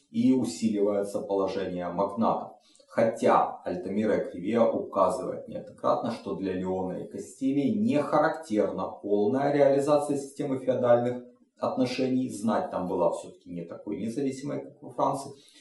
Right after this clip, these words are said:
Но, тем не менее, из того, что он пишет, я не могу не провести параллели с феодализмом в том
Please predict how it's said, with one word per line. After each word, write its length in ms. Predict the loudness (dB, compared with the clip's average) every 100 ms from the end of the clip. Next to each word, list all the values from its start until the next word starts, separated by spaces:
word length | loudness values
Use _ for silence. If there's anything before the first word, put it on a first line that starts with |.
| _
Но, 260 | 4 4 4
тем 300 | 6 6 6
не 80 | 6
менее, 220 | 4 2
из 100 | -2
того, 180 | 0 0
что 140 | 2
он 120 | -2
пишет, 300 | -2 -4 -4
я 220 | -2 -2 0
не 180 | 2
могу 320 | 4 4 4 2
не 120 | 0
провести 500 | 0 0 0 -2 -2
параллели 500 | 0 0 2 0 0
с 180 | -4 -4
феодализмом 800 | -2 -2 -2 -2 -4 -2 -2
в 120 | -2 -6
том 300 | -8 -8